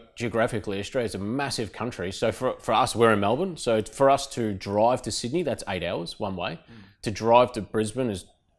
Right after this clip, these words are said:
Speaker 1: twenty-four hours non-stop, thirty plus hours to get to the track. If we were to drive to Perth, that's a forty-hour trip.
Speaker 2: Yeah. So i-,
Speaker 1: Um,
Speaker 2: imagine you're driving,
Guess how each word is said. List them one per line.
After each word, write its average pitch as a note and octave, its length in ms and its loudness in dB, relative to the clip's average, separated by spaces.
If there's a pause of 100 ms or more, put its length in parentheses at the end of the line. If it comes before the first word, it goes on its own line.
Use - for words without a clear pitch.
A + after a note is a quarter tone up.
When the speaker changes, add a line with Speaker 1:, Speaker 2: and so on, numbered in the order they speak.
Speaker 1:
twenty-four A2 420 2
hours G2 500 -2 (120)
non-stop, A2 500 0
thirty A2+ 240 0
plus G2+ 300 -4
hours G2 220 -4
to G#2+ 100 -6
get F#2+ 100 -8
to G2+ 60 -10
the G2 80 -10
track. C#3+ 420 -2
If A#2 100 -6
we C3 120 -2
were B2 60 -2
to A#2 80 2
drive B2 320 6
to A2 100 -2
Perth, B2 300 2
that's A#2 180 -4
a G#2+ 40 0
forty-hour A2 680 -2
trip. - 500 -6
Speaker 2:
Yeah. G#2 200 -10 (260)
So C3+ 120 2
i-, B2+ 80 6 (220)
Speaker 1:
Um, A2 160 -2
Speaker 2:
imagine C3+ 380 0
you're B2+ 100 0
driving, A2+ 420 4